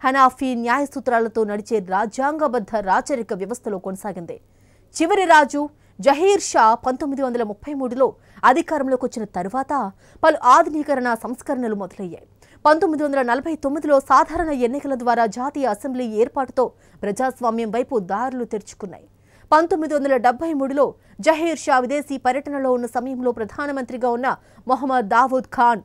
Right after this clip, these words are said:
అధికారాన్ని చేజెక్కించుకున్నాడు. వెంటనే రాచరిక వ్యవస్థను రద్దు చేసి ఆఫ్ఘనిస్తాన్ను గణతంత్ర దేశంగా ప్రకటించాడు.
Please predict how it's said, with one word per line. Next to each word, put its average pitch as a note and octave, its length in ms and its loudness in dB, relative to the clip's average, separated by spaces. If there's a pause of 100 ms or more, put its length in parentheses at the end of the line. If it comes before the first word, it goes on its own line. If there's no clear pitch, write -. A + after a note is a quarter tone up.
(100)
అధికారాన్ని A3+ 600 -4 (100)
చేజెక్కించుకున్నాడు. G3+ 800 -10 (460)
వెంటనే D#4 540 2 (160)
రాచరిక A#3+ 480 0
వ్యవస్థను A3 440 -4
రద్దు F#3+ 260 -6 (100)
చేసి B3+ 260 -6 (280)
ఆఫ్ఘనిస్తాన్ను B3+ 960 2
గణతంత్ర D#4 460 -2
దేశంగా C#4+ 500 0
ప్రకటించాడు. - 680 -8